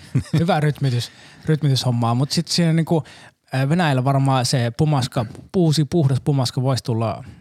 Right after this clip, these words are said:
ää, nopeastikin, jos on, on siihen ensimmäisen pumaskan väliin pistänyt vähän rublia. Tai siis nykyään tosi paljon, <laughs> mutta siis niinku tässä, kun Kela on immuuni sille, että Kela ei ota niinku,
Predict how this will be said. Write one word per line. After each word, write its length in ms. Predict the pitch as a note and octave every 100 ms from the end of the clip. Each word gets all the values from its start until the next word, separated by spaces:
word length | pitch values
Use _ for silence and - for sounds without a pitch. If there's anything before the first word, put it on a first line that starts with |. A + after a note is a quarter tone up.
| - -
ää, 100 | G#2+
nopeastikin, 600 | B2 C#3 A#2 G2+ A2 G#2
jos 200 | G#2 -
on, 220 | G2 F#2+
on 220 | - G#2+ A2+
siihen 180 | B2
ensimmäisen 440 | C#3 B2 A2 G#2 G#2
pumaskan 400 | G#2 G2+ - A2+
väliin 280 | A#2+ G2+ E2
pistänyt 380 | E2+ - E2
vähän 200 | D#2 G2
rublia. 400 | C3 C3+ F#2 - - - - _ -
Tai 120 | B2
siis 140 | A#2 B2+
nykyään 340 | C#3 B2+ G#2
tosi 200 | C3 C#3+
paljon, 400 | C#3 B2 F3 A2
<laughs> 40 | C#3
mutta 180 | - C3
siis 240 | D3+ C3
niinku 200 | D3+ D3+
tässä, 300 | C3 C#3+ A#2
kun 260 | - - -
Kela 240 | F#3 F#3+
on 140 | C3+ A#2+
immuuni 380 | D3+ C#3+ B2+ C3
sille, 420 | E3 E3 D2+ - - - - - - _ _
että 320 | - G#2+ A#2
Kela 320 | G#2+ D#3 B2 G#2
ei 80 | A2
ota 220 | A#2 A2+
niinku, 420 | A2+ C3+ A#2 A2+